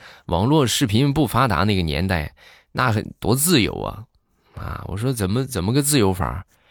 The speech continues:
你看啊，想当初我们这一群小年轻儿的，我们就经常A A出去嗨。”啊，但是呢，其中有几个呢，就是有对象啊，或者结婚的呀，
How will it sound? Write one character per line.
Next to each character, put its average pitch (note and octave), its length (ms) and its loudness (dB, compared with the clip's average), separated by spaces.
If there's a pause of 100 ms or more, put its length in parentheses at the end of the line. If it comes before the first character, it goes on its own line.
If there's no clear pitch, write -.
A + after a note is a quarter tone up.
(320)
你 F2+ 100 -4
看 G#2 120 2
啊， F2+ 400 2
想 F2 200 -6
当 A#2 160 2
初 B2 160 0
我 F#2 120 4
们 F#2+ 80 2
这 A2 120 2
一 G#2 120 2
群 G2+ 220 2
小 D2 160 -2
年 D2+ 240 -2
轻 G#2 160 0
儿 F#2+ 100 2
的， D2+ 220 -8 (380)
我 - 80 -6
们 F#2 80 -2
就 C3 100 2
经 F3+ 220 2
常 F2 220 0
A B2 340 2
A A2+ 40 4
出 G2 200 -2
去 - 140 -4
嗨。” - 340 -6 (440)
啊， B2 300 -2
但 D#3+ 120 2
是 D#3 140 2
呢， C#3+ 140 4
其 - 160 0
中 G3 160 6
有 B2+ 120 4
几 A#2+ 200 0
个 C3+ 180 2
呢， F#2+ 160 2 (320)
就 - 140 -4
是 G#2+ 140 0
有 F#2 140 2
对 C3 200 2
象 C3 180 2
啊， E2 400 2
或 F2+ 160 0
者 F2 80 0
结 E2+ 260 0
婚 B2+ 360 2
的 F2+ 100 2
呀， C#2 260 -2